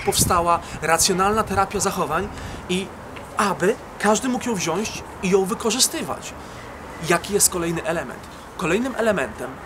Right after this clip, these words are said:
jest racjonalna sama-, a-, racjonalna samoanaliza, w której ty będziesz, mm, badał wszystkie te procesy, które są w tobie, wszystkie te myśli, które są w tobie i będziesz podstawowe sobie pytanie zadawał.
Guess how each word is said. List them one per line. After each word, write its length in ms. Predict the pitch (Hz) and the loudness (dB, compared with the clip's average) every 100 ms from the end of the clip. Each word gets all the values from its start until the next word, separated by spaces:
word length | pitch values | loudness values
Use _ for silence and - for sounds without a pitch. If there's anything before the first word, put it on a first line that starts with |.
| - - 151 | -14 -14 -2
jest 300 | 139 143 - - - | 0 0 -4 -14 -6
racjonalna 720 | 147 147 - 170 156 180 180 | 2 4 4 4 2 2 0
sama-, 300 | - 175 165 | 0 2 2
a-, 100 | 151 - - | 0 -4 0
racjonalna 600 | 156 147 165 156 175 165 | 2 2 2 0 2 2
samoanaliza, 760 | 170 160 165 156 147 156 131 - - - - | 2 0 0 0 -2 -2 -4 -4 -10 -14 -12
w 100 | - | -12
której 340 | - 214 170 170 | -2 2 2 0
ty 140 | 226 | -4
będziesz, 440 | 202 214 190 175 - - - - | -2 0 0 -2 -6 -14 -14 -8
mm, 280 | 156 151 151 - - - - - - - 131 | -6 -6 -8 -12 -16 -16 -16 -16 -16 -14 2
badał 460 | 147 165 135 104 107 - - - - - | 4 6 4 0 0 -4 -4 -4 -16 -10
wszystkie 320 | - 233 - | -2 0 0
te 100 | 233 | -2
procesy, 360 | 214 190 196 196 | -4 -2 -2 -2
które 200 | - 160 | -4 -6
są 140 | 185 | -6
w 80 | 160 | -6
tobie, 380 | - 139 135 185 254 - - | -2 -2 -2 -6 -6 -10 -8
wszystkie 280 | - 240 - | 2 2 2
te 120 | 226 | 0
myśli, 260 | 196 170 156 | 0 0 -6
które 220 | - 156 | -8 -4
są 120 | 143 | -4
w 100 | 156 | -4
tobie 320 | - 135 165 - - - - - - - | -2 -2 0 -4 -8 -8 -8 -8 -10 -8
i 60 | - | 0
będziesz 280 | 208 196 185 | 2 2 0
podstawowe 500 | 196 - 185 170 175 | 0 2 2 0 -2
sobie 220 | 180 160 | -2 -4
pytanie 340 | 160 156 147 | -4 -2 -2
zadawał. 340 | 135 131 123 | -4 -4 -4